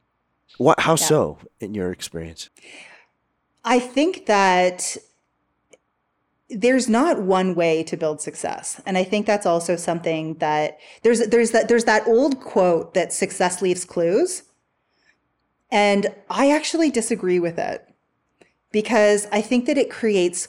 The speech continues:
Speaker 2: copying. And one person's strengths and abilities and innate resources are different from every other person on the planet.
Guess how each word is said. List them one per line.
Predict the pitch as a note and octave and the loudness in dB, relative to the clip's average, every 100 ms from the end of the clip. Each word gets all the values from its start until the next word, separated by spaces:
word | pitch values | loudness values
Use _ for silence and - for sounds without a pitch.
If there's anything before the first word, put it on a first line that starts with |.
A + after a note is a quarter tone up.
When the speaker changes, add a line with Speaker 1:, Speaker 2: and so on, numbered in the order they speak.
| _ | _
Speaker 2:
copying. | - G3 F3+ E3 D3 - F3+ _ _ _ _ _ _ | -4 -2 -2 -2 -6 -8 -14 _ _ _ _ _ _
And | - G#3+ G#3+ | 0 2 4
one | G#3+ C4 D#4+ | 2 2 0
person's | - A#3+ A#3 A#3 G#3 | -2 -2 0 0 -2
strengths | - - G3 F#3 F3 C#3+ - - - | -4 -8 -2 2 0 -2 -10 -16 -10
and | F#3 F3 E3 E3 - | -4 -2 -2 -6 -6
abilities | F#3+ F#3+ F3+ F#3 F3 E3 D#3+ D#3+ - | -6 0 2 2 0 -2 -4 -8 -10
and | F#3 F3 E3+ E3+ - | -6 -4 -6 -8 -4
innate | G3 F#3 F3+ F3+ F#3 F#3 - - - _ _ _ _ _ _ _ _ _ F3+ | -2 0 0 0 0 -2 -8 -12 -18 _ _ _ _ _ _ _ _ _ -2
resources | G#3 G#3+ F3+ D#3+ - D3+ - - - _ _ _ - | 0 0 -2 -4 -6 -8 -10 -14 -14 _ _ _ 0
are | G#3 | 0
different | G3+ A3 A3 F#3 | 2 0 0 -4
from | - F#3 | -2 -2
every | E3 E3+ E3 | -2 -2 -2
other | D#3+ D#3 | -2 -4
person | E3 D#3 D#3 | -8 -8 -10
on | - | -10
the | |
planet. | - E3 G2+ D#2 | -10 -12 -12 -16